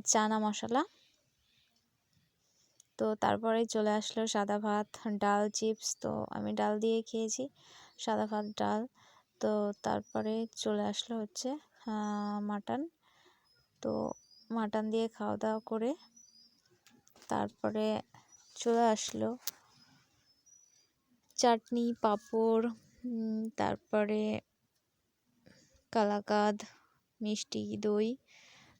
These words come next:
তো চাটনি নেওয়ার পর আমি একটা কালাকাঁদ খেয়েছিলাম আর একটা মিষ্টি খেয়েছিলাম, দই খাইনি। তো এটাই ছিল আজকের মেনু।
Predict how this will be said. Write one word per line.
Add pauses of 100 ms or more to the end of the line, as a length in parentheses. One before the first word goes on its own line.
(120)
তো
চাটনি
নেওয়ার
পর
আমি
একটা
কালাকাঁদ (100)
খেয়েছিলাম
আর
একটা
মিষ্টি
খেয়েছিলাম,
দই
খাইনি। (120)
তো
এটাই
ছিল
আজকের
মেনু।